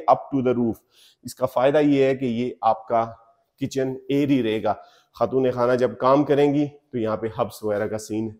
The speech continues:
नहीं होना। तो ये तो था क्विक टूर of the kitchen।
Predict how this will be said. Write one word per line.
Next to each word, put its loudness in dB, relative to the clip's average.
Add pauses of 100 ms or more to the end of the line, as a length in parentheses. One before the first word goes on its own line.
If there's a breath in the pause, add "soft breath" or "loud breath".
(100)
नहीं -4
होना। -10 (460 soft breath)
तो -2
ये 4
तो 4
था 6 (480 loud breath)
क्विक 6 (280)
टूर 2
of 0
the 2
kitchen। 0